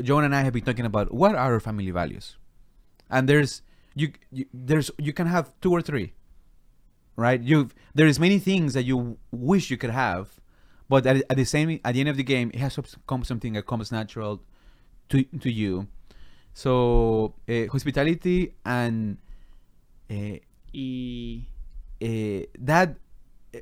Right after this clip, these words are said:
Speaker 1: do you remember Mike, when Mike Hernan came? He's,
Speaker 2: Yeah.
Speaker 1: he talked about, like, "I have a way of, like, having a f-, complete stranger and making him feel welcome and awkward at the same time."
Speaker 2: Yes.
Speaker 1: You know, I, I just en-, enjoy so much having that first discovery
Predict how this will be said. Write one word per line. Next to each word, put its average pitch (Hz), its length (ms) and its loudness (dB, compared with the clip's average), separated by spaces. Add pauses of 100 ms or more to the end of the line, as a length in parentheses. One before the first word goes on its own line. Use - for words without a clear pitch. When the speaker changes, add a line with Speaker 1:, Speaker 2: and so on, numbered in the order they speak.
(180)
Speaker 1:
do 143 100 -4
you 151 60 0
remember 220 400 2
Mike, 143 380 -2
when 139 140 0
Mike 139 180 -2
Hernan 156 280 0
came? 156 440 -4 (320)
He's, - 220 -2
Speaker 2:
Yeah. 143 60 -2
Speaker 1:
he 143 60 2
talked 147 240 0
about, 127 360 2
like, 104 280 -2 (460)
"I 120 60 -4
have 151 140 2
a 131 80 2
way 127 280 4
of, 123 140 2
like, 104 340 -6 (440)
having 123 260 -2
a 120 40 0
f-, - 240 -10
complete 123 360 -2
stranger 113 500 -2
and 101 180 -2
making 113 280 -4
him 107 100 -4
feel 104 380 -6 (320)
welcome 117 380 -2
and 107 120 -2
awkward 110 360 -2
at 101 100 -6
the 104 60 -10
same 107 240 -6
time." 104 560 -8
Speaker 2:
Yes. 117 420 -10 (340)
Speaker 1:
You 120 60 -6
know, 120 180 -2
I, 151 320 2
I 147 100 2
just 170 200 2
en-, 127 220 -2 (120)
enjoy 143 600 2
so 135 140 -2
much 123 320 -2
having 123 260 -2
that 113 140 -4
first 120 240 0
discovery 110 680 -2